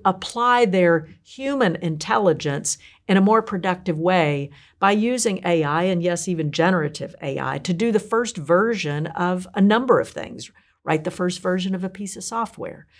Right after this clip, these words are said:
write the first version of a, of a learning program. So we are already using A I,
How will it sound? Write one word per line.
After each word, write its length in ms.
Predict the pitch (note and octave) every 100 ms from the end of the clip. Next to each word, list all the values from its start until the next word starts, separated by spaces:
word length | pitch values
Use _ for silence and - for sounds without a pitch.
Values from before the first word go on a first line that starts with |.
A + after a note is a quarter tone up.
| _ _
write 220 | C3+ C#3
the 80 | C#3+
first 280 | E3 D#3+ -
version 380 | F3 F3 F#3+
of 140 | F3+ F3
a, 280 | F#3 F3+ -
of 260 | F#3 F3+ F3+
a 60 |
learning 480 | F#3 G#3 A3 F#3+ D3
program. 580 | D3+ C#3 - - - - _ _ _ -
So 180 | - F#3
we 240 | F#3+ B3+
are 140 | A3+ -
already 680 | F3+ F3+ F#3 G3 G3 F3+ - - F#3+
using 560 | F3+ A#3+ C4+ G3 D3+ -
A 200 | D#3 D3+
I, 340 | D3 C#3+ D#3+